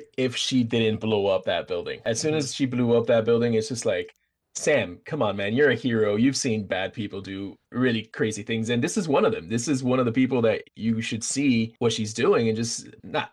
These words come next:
Speaker 1: kill her or anything, but just put a stop to her. If you have to fight her, fight her, bring her in, but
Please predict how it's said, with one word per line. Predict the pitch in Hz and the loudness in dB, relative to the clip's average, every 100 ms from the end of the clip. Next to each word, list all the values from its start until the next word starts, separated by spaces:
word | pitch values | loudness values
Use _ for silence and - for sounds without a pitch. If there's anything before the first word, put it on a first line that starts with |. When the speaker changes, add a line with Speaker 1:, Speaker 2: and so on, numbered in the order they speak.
| - | -4
Speaker 1:
kill | 170 170 | 0 2
her | 98 | 2
or | 98 | 0
anything, | 101 101 | -4 -4
but | 110 | -2
just | 120 120 - | -2 -6 -2
put | 156 | 0
a | |
stop | 110 131 117 | 2 0 0
to | - | -2
her. | - - - | -12 -14 -10
If | 95 110 | -8 -2
you | 139 | 0
have | 139 | 0
to | 127 | -2
fight | - 123 131 | -2 2 2
her, | 131 | 2
fight | - 110 113 | 0 2 4
her, | 120 113 - - | 2 0 -6 -4
bring | 135 131 | 0 2
her | 120 117 | 4 4
in, | 123 120 120 113 - _ - | 4 4 2 0 -8 _ -2
but | 113 101 - | 0 0 -2